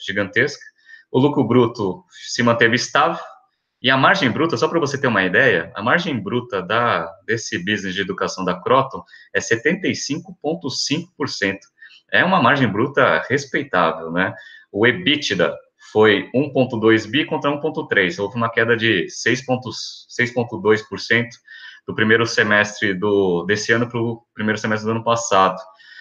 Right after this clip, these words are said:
E a margem ebitda foi quarenta e três ponto cinco por cento,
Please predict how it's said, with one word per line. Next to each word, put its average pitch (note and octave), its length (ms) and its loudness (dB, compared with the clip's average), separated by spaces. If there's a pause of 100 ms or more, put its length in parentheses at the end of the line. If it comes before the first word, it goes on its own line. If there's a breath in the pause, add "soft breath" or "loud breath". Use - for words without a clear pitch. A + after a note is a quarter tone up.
(120)
E G2+ 80 0
a G#2+ 60 4
margem A#2+ 320 4
ebitda A#2+ 440 4
foi B2 480 4
quarenta B2 420 4
e - 80 -4
três C3 240 -2
ponto C3 160 -6
cinco C3+ 340 -8
por C3+ 120 -10
cento, F#2+ 280 -6